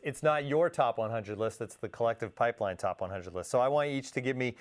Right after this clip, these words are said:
a guy that, that you wish was on there that didn't quite make it, that you were overruled on. I'll start with you, Jonathan.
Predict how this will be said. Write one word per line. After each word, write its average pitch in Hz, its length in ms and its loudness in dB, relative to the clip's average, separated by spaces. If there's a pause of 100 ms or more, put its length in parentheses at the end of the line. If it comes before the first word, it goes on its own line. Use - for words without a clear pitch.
(260)
a 117 120 2
guy 127 260 4
that, 123 260 2
that 123 120 0
you 120 120 0
wish 143 240 2
was 135 160 0
on 123 240 4
there 117 200 4
that 107 140 0
didn't 123 200 -2
quite 117 260 2
make 113 240 0
it, 110 140 0
that 110 80 2
you 107 160 -2
were 113 100 0
overruled 123 640 2
on. 104 220 2
I'll 110 80 2
start 127 260 4
with 117 140 2
you, 120 100 0
Jonathan. 110 480 0